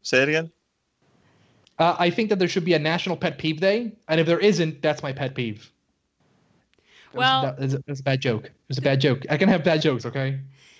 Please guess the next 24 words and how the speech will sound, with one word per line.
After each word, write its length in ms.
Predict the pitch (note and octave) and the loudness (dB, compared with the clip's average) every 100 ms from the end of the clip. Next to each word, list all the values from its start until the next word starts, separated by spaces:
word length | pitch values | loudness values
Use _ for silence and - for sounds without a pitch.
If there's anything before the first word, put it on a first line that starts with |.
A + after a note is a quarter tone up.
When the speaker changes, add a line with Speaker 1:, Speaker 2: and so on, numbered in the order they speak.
| _ | _
Speaker 2:
They're 100 | D#3+ F3 | -2 4
most 260 | F3+ F#3+ | 4 4
of 80 | G3 | 2
what 120 | E3+ | 2
I 40 | D3+ | 0
say. 360 | C#3+ A#2 G#2+ - _ _ _ _ | 0 -4 -6 -12 _ _ _ _
Speaker 3:
Well, 100 | A#3+ | -10
this 160 | C#4 G4+ | -10 -10
is 100 | F#4 | -10
a 80 | |
good, 500 | C4 C4+ C4+ C4 C4 - _ _ _ | -8 -6 -4 -4 -6 -14 _ _ _
uh, 320 | - A#3 A3 G#3 | -6 -4 -4 -6
this 140 | G4 | -10
has 100 | B4+ | -10
been 140 | C5+ A4+ | -8 -6
a 40 | |
really 200 | E4+ E4 | -4 -4
good 140 | C#4+ | -4
episode. 520 | B3+ B3+ E4 - G#3 G3 | -4 -4 -6 -4 -4 -4
I 60 | |
think 200 | G#3 B3+ | -6 -8
we've 160 | E4 C4+ | -8 -8
addressed 840 | A3+ B3 A#3 A#3 C#4 - - - _ _ _ _ _ _ _ _ _ _ - | -8 -4 -2 -2 -4 -12 -16 -20 _ _ _ _ _ _ _ _ _ _ -18
s-, 200 | - | -14